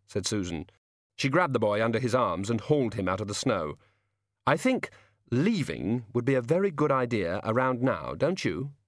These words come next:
This place is going to fall apart." "Oh, me."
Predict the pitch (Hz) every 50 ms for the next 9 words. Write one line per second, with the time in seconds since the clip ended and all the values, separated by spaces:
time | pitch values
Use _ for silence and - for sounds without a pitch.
0 | _ _ _ - 175 180 - - 98 101 131 120 117 139 135 135 143 139 - -
1 | 156 147 139 135 139 - 185 170 131 80 - - - _ _ _ _ _ _ _
2 | _ _ _ _ _ _ - 113 131 147 151 151 156 170 170 160 147 127 117 113
3 | 110 117 131 139 143 127 127 139 127 117 120 127 147 165 170 160 139 123 117 120
4 | 120 117 101 95